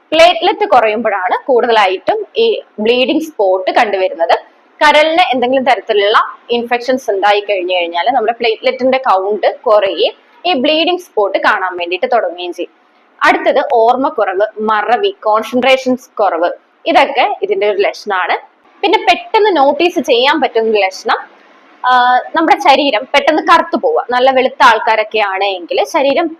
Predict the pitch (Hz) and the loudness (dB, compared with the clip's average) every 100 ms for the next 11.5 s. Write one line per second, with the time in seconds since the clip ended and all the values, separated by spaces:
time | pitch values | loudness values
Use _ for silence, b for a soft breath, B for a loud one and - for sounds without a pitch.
0 | 233 220 - 330 320 330 311 311 330 262 | -4 -4 -4 -2 -2 0 -2 2 0 0
1 | 196 175 226 214 185 180 196 208 226 311 | -4 -4 -2 -2 -2 -2 -4 -2 0 0
2 | 302 311 359 285 214 202 202 180 175 196 | 0 0 0 0 -2 -2 -6 -8 -6 -4
3 | 294 220 180 - _ _ - 294 240 359 | -2 -4 -4 -12 _ _ -6 -2 -2 -2
4 | 247 226 240 233 294 - - 202 196 196 | -2 0 0 0 -2 -8 -6 -2 -2 -4
5 | - 190 190 320 262 262 247 214 220 196 | -4 -4 -2 0 2 2 0 -2 -2 -2
6 | 185 220 233 226 254 277 247 202 208 403 | -2 0 0 0 -2 0 0 0 0 -2
7 | - 233 240 208 - 202 202 208 226 226 | 0 0 0 -4 -4 -2 0 0 0 0
8 | - 220 185 180 269 269 233 220 240 247 | -2 -4 -2 -2 -4 0 0 0 -2 -2
9 | 220 190 202 208 196 180 - 190 214 330 | -2 -4 -4 -2 -2 -4 -2 0 0 0
10 | 233 208 220 220 339 254 214 220 285 320 | -2 0 0 0 0 0 2 0 0 -2
11 | 226 196 - - | -2 -2 -4 -6